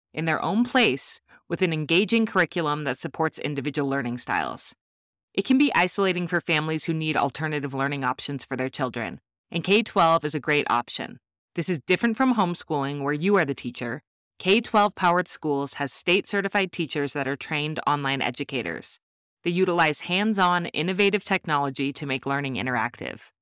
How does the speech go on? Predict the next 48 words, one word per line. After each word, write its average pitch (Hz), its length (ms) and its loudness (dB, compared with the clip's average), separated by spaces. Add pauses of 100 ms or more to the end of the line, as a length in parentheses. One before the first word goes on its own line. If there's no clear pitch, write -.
(440)
And 165 100 -4
in 165 60 -2
case 196 260 2
you're 277 100 4
wondering, 185 540 2
K 185 260 2
twelve 180 320 2
Powered 175 300 2
Schools 143 520 0
even 185 240 0
offers 151 400 2
extracurricular 180 800 -2
activities 180 680 0
and 143 200 -4
in-person 139 500 -4
events. - 500 -6 (520)
They 175 80 0
have 156 160 0
more 170 180 4
than 156 140 -2
twenty 214 280 2
years' 214 240 4
experience 151 540 -2
helping 180 260 0
students 151 400 -4
gain 143 200 -2
the 139 60 -6
skills 147 340 -2
they 160 120 0
need 131 240 -4
to 143 60 -4
thrive 131 320 -2
in 139 80 -4
the 127 80 -6
future. - 500 -8 (680)
Join 202 300 6
the 233 80 4
more 175 220 4
than 147 200 -4
two - 240 2
million 196 360 4
families 147 500 -2
who've 160 200 0
been 147 160 -4
served 147 340 -4
by 147 140 0
K 165 220 -2
twelve 131 420 0